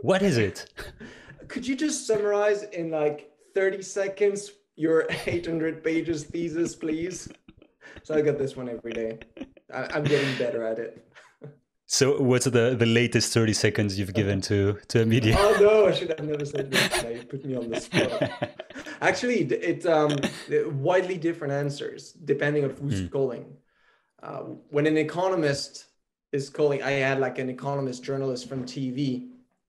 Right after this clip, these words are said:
Speaker 2: wanting to, you know, they, they are gonna film the three-minute little e-, explanatory videos about degrowth. And then they were just like, "Okay, how do I explain this to an economist?"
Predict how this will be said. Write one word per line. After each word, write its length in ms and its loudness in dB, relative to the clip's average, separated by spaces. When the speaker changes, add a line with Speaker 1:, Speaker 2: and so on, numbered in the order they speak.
Speaker 2:
wanting 540 0
to, 280 -6
you 100 -6
know, 220 -8
they, 120 -8
they 180 -6
are 220 -6
gonna 160 -4
film 420 -4
the 80 -10
three-minute 760 -6
little 420 -8
e-, 40 -8
explanatory 880 -2
videos 520 -2
about 300 -4
degrowth. 540 -4
And 160 -2
then 160 0
they 80 -2
were 120 -4
just 200 -10
like, 240 -8
"Okay, 380 0
how 240 6
do 200 2
I 200 0
explain 500 -4
this 200 -6
to 120 -8
an 80 -6
economist?" 720 -8